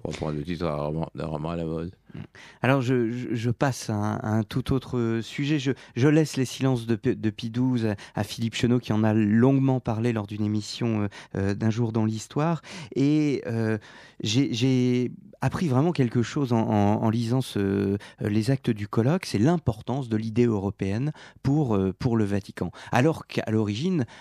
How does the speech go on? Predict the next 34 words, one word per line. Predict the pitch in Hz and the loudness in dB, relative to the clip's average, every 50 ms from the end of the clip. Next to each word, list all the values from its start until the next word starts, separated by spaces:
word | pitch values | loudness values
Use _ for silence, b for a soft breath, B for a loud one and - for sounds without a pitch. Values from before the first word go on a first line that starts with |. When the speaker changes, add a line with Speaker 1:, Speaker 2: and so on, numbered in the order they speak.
| B B B - | B B B -10
Speaker 2:
le, | - - 92 113 107 104 104 101 101 101 98 98 98 98 90 - - | -6 -2 0 0 2 2 2 2 2 2 0 0 0 -2 -2 -4 -4
l'idée | 85 113 113 123 127 143 143 135 127 120 113 - | -2 -2 -2 0 2 4 4 4 4 4 2 0
d'Europe | 104 98 120 113 110 147 180 190 - - | -2 2 2 2 4 4 0 -2 -2 -2
est | - 104 - - - | -4 -4 -4 -4 -4
une | 107 | -4
idée | 98 98 104 104 101 | -2 0 0 0 2
laïque | 101 98 98 101 120 151 143 127 | 2 2 2 2 0 0 -2 -4
développée | 104 104 92 95 95 101 98 - - 117 113 110 | -6 -6 -6 -4 -2 -2 -2 -2 0 0 0 2
au | 107 98 | 0 0
dix-neuvième | 92 101 101 95 101 98 95 92 | -2 -4 -2 2 2 2 2 2
siècle | - - 98 - | 0 -4 -8 -6
par | - 87 98 98 | -6 -8 -6 -6
Hugo, | 104 107 117 135 143 147 156 156 B B B B | -4 -2 0 0 2 2 0 -2 B B B B
au | - 110 | 0 0
début | 113 110 110 117 | 2 2 0 2
du | 110 107 | 2 2
vingtième | 104 104 101 - 110 101 95 | 2 2 0 0 -2 -2 -2
siècle | - - 120 113 _ | -2 -4 -6 -6 _
par, | - 104 98 92 95 | -2 -2 -2 0 0
euh, | 95 92 92 B B B B B B | 0 0 -2 B B B B B B
euh, | - 98 95 95 92 92 | -2 0 2 2 2 0
par | 95 - 98 101 104 101 | 0 -2 -2 -2 0 -2
Aristide | 98 98 101 95 - - - 104 98 | 0 0 -2 -4 -4 -6 -8 -6 -4
Briand. | 92 98 98 101 95 107 113 143 175 B B B B B B B | -2 -2 -2 -2 -2 0 0 0 -2 B B B B B B B
Le, | 113 113 127 135 131 131 123 127 131 104 87 | 4 6 6 6 6 6 6 4 4 2 0
le | 80 117 127 123 | 0 0 0 0
Saint-Siège | - - 139 127 - - - 175 185 180 175 175 170 - - - - - | 0 -2 -4 -4 -4 -4 -2 0 0 0 0 -2 -2 -4 -4 -6 -14 -12
semble | - - - 143 143 135 | -6 -2 -2 0 0 -2
s'intéresser | 127 - - 131 - 135 120 120 117 - 160 | -4 -4 -6 -4 -2 -2 -2 -2 -2 -4 -6
synté-, | 143 - 135 120 - - - - - 120 | -6 -4 -6 -6 -6 -8 -10 -6 -6 -6
sérieusement | 113 - - 127 120 117 110 110 135 139 131 | -6 -4 -2 0 0 0 0 -2 -2 -4 -4
à | |
cette | - - 101 - | -4 -6 -8 -8
question. | - 95 - - 90 87 | -8 -12 -8 -6 -8 -8